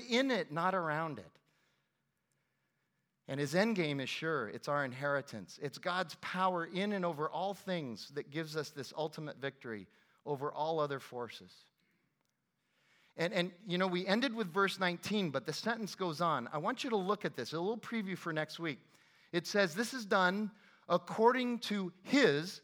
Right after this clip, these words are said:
God the Father, "his great might that he works in Christ." That's the beginning of verse twenty, that he works in Christ. Understand, all roads begin with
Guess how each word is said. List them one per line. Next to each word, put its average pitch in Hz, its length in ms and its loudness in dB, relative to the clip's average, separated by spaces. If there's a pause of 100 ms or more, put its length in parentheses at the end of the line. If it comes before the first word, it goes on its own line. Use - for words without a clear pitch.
God 196 260 6
the 311 60 -2
Father, 160 520 4 (220)
"his 262 320 4
great 233 380 4
might 165 400 2 (560)
that 214 260 4
he 269 280 4
works 233 420 6
in 214 220 0
Christ." - 680 4
That's 220 240 2
the 220 80 -8
beginning 196 440 -2
of 160 100 0
verse 165 240 -4
twenty, 156 340 -2
that 160 180 0
he 240 340 -2
works 202 440 0
in 185 380 -4 (100)
Christ. 170 520 0 (360)
Understand, 214 640 2 (280)
all 240 320 4
roads 196 380 4
begin 170 580 2
with 247 340 2